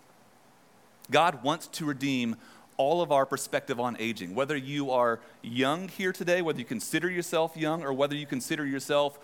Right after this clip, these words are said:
older, God wants to redeem how we think about our last days. I have a hunch that we rely more on our strength and our youth than we would like to admit. And in doing so, we miss out on knowing and relying on the perfect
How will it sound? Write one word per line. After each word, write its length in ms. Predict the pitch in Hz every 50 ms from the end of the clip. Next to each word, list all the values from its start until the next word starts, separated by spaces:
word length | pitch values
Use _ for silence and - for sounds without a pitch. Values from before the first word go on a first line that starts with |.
| - - - - -
older, 340 | - 175 190 202 175 135 131
God 280 | 120 123 127 143 160 151
wants 160 | 165 160 -
to 100 | - 156
redeem 360 | 151 139 120 139 165 175 170 143
how 260 | - - 151 156 175
we 120 | 190 196
think 260 | - - - 185 -
about 320 | 175 143 147 143 147 143 - 131
our 280 | 127 135 147 151 147 147 - - -
last 600 | 101 107 117 127 139 139 135 - - - - - - - - - - 113
days. 600 | 113 117 127 131 107 80 - - - - - - - _ - - - - _ _ - - - - - - -
I 80 | - 131
have 100 | 147 143
a 60 | 131
hunch 320 | - - 160 170 180 - -
that 100 | 135 143
we 80 | 170
rely 360 | 160 143 131 120 135 139 143
more 260 | 143 139 139 151 160 156
on 100 | 143 -
our 180 | 123 139 139
strength 540 | - - - - 135 139 143 160 165 - -
and 80 | 135 135
our 100 | 139 139
youth 300 | 131 127 143 160 170 -
than 100 | 139 131
we 100 | 147 151
would 100 | 131 113
like 180 | 139 139 135
to 140 | - - 131
admit. 420 | 113 110 113 139 147 113 - - - - - - - - - - - -
And 80 | 143
in 100 | 139 135
doing 260 | 117 147 165 185 180
so, 400 | - - - 160 151 147 143 139 139 - - -
we 240 | - 113 143 175 180
miss 360 | 175 165 160 170 165 165 -
out 340 | 139 139 143 113 90 - - -
on 180 | 127 139 135 131
knowing 260 | 135 143 160 170 170
and 80 | 165 147
relying 380 | 139 127 131 131 135 139 135
on 80 | 127 127
the 60 | 120
perfect 580 | - - - - 175 170 - 175 170 - -